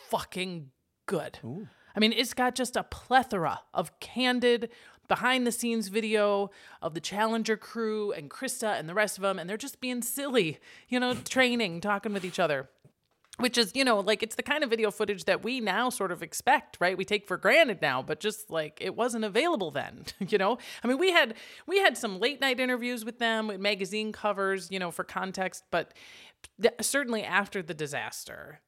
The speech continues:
Speaker 1: they, the whole crew, they were all just, like, sort of sad blue jumpsuits, you know,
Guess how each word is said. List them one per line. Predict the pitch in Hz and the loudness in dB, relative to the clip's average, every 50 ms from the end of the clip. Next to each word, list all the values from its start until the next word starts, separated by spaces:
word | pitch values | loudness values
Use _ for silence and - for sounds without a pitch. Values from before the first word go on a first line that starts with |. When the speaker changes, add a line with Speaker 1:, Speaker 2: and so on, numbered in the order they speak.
| _ _ - | _ _ -4
Speaker 1:
they, | 180 214 233 196 | 0 2 2 4
the | 180 208 | 2 2
whole | 196 240 277 | 0 0 0
crew, | 254 - 208 185 | 0 0 -2 0
they | - 190 | 0 0
were | 190 196 208 | 2 6 6
all | 196 202 | 6 6
just, | 185 185 185 - - - 185 | 4 2 -4 -6 -6 -6 -6
like, | 175 170 - | -6 -4 -4
sort | - 202 190 | -4 -4 -4
of | 190 175 | -4 -4
sad | - - - 208 185 185 190 190 196 180 190 - - - - - - - - | -4 -2 0 2 2 2 2 2 2 0 -2 -6 -10 -14 -20 -20 -20 -20 -16
blue | 165 151 - 196 208 208 202 | -10 -4 -2 0 0 0 -2
jumpsuits, | 165 - 190 190 202 220 - - - - - - - - - 175 | 0 2 4 4 4 2 -2 -4 -6 -6 -6 -6 -6 -6 -4 -4
you | 165 | -2
know, | 160 156 151 160 190 196 | -2 0 0 -2 -4 -6